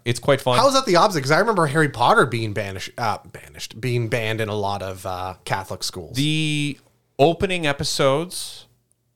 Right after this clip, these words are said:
Speaker 1: are the government trying to enforce religion.
Speaker 2: Oh.
Speaker 1: And the people,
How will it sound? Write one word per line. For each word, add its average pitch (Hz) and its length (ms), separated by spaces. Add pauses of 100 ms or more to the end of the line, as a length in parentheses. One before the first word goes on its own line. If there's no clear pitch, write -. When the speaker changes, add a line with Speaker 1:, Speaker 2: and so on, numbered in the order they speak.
(120)
Speaker 1:
are 107 540
the 110 120
government 117 540
trying 107 340
to 110 240
enforce 107 840
religion. 98 640 (320)
Speaker 2:
Oh. 202 400
Speaker 1:
And 110 640
the 110 300
people, 127 720